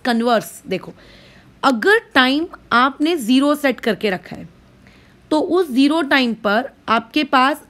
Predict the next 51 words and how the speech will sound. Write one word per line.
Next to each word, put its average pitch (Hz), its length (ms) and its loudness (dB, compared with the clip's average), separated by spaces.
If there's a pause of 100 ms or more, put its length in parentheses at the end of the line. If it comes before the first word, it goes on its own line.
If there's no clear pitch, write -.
वन 262 360 0
upon 285 380 -2 (120)
एटी 240 400 -2 (1040)
कितना 285 400 0
होगा, 170 360 -6 (800)
मतलब 277 400 -2
कितना 294 380 2
बचा, 214 540 -2 (480)
ये 285 200 0
मैं 233 160 -2
पूछ 175 300 -10
रही 123 80 -16
हूँ। - 80 -20 (360)
तो 262 60 2
time 269 460 0
equal 302 280 -2
to 320 100 -2
zero 277 340 -2
पे 302 100 -4
तो 311 420 -4
रिएक्टेंट 240 600 -2
ख़त्म 302 300 -2
ही 320 80 0
नहीं 320 120 -2
हुआ 302 160 0
होगा, 285 360 0 (480)
और 240 120 2
अगर 262 200 0
रिएक्टेंट 254 500 -2
खत्म 302 280 -2
ही 320 80 0
नहीं 330 160 0
हुआ 330 160 2
होगा 311 260 0
तो 285 120 -4
मैडम 226 200 0
बचने 214 340 -4
का 208 100 -6
तो 185 100 -6
सवाल 233 320 2
ही 302 60 -2
पैदा 285 260 0
नहीं 285 120 0
होता। 262 240 -2
तो 214 100 -4
obviously 190 340 -4
उस 190 200 -4
वक्त 262 280 -4
आप 220 220 0
लोगों 220 220 0
का 285 260 2